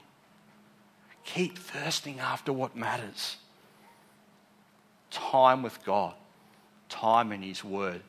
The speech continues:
time in His presence, time in prayer. Nothing else fills the void.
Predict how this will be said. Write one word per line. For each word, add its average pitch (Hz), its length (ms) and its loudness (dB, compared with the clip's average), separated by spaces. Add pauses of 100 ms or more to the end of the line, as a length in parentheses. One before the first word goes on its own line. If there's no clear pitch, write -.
(120)
time 120 400 4
in 110 100 -4
His 104 160 -8
presence, - 680 -14 (500)
time 113 680 6 (280)
in 101 160 -8
prayer. 101 420 0 (2000)
Nothing 113 420 2
else 120 260 0
fills 107 300 -4
the 98 80 -4
void. 92 280 -6